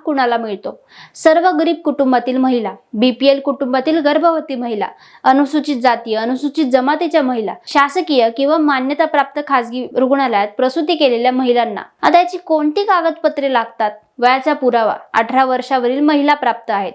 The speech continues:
बीपीएल कार्ड किंवा जात प्रमाणपत्र, गरजेनुसार आधार कार्ड, बँक खाते पासबुक,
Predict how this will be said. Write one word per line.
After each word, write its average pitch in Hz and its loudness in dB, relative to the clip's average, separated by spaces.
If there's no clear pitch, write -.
बीपीएल 311 2
कार्ड 220 0
किंवा 320 2
जात 311 0
प्रमाणपत्र, 247 -4
गरजेनुसार 294 0
आधार 320 4
कार्ड, 269 0
बँक 262 0
खाते 285 2
पासबुक, 226 -4